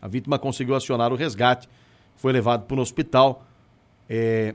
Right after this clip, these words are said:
nenhum dos dois homens corre risco de morrer. Polícia Militar destaca que o suspeito de cometer os disparos já foi identificado e está sendo procurado.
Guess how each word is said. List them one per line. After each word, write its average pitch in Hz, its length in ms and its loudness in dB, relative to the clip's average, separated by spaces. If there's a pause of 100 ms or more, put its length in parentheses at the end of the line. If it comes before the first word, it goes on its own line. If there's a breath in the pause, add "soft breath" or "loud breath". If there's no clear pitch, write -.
nenhum 151 380 2
dos 143 140 -4
dois 135 260 0
homens 131 260 0
corre 131 260 -2
risco 123 280 -2
de 139 60 0
morrer. 107 320 -2 (160)
Polícia 117 280 -8
Militar 127 340 -2
destaca 127 420 -4
que - 80 -8
o 143 40 -6
suspeito 147 520 -4
de 120 60 -4
cometer 120 340 -4
os 123 80 -6
disparos 123 520 -2 (500 soft breath)
já 120 220 0
foi 147 240 -2
identificado 117 720 -4 (380)
e 147 220 -4
está - 260 -6
sendo 113 400 -6
procurado. 123 720 -2